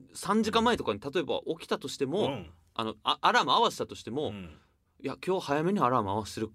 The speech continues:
Speaker 1: しな」っつって、一時間半ベッドでダラダラしてもうたりすんねん。
Speaker 2: 一時間半もベッドでダラダラすんの？
Speaker 1: だって間に合うねんもん、そっから準備しても。でも間に合わんねん。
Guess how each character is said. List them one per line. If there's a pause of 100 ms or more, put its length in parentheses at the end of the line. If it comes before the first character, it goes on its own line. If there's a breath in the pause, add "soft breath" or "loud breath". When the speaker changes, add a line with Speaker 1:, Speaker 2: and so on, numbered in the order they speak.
(240)
Speaker 1:
し
な」
っ
つ
っ
て、
一
時
間
半
ベ
ッ
ド
で
ダ
ラ
ダ
ラ
し
て
も
う
た
り
す
ん
ね
ん。 (340)
Speaker 2:
一
時
間
半
も
ベ
ッ
ド
で
ダ
ラ
ダ
ラ
す
ん
の？
Speaker 1:
だ
っ
て
間
に
合
う
ね
ん
も
ん、
そ
っ
か
ら
準
備
し
て
も。 (280)
で
も
間
に
合
わ
ん
ね
ん。